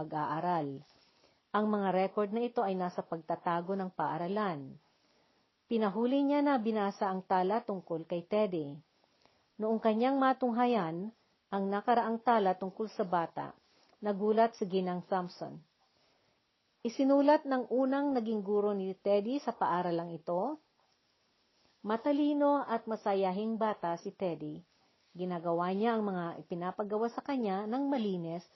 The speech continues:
at mayroon siyang mabuting pag-uugali.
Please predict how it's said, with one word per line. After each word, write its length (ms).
at 160
mayroon 480
siyang 240
mabuting 480
pag-uugali. 800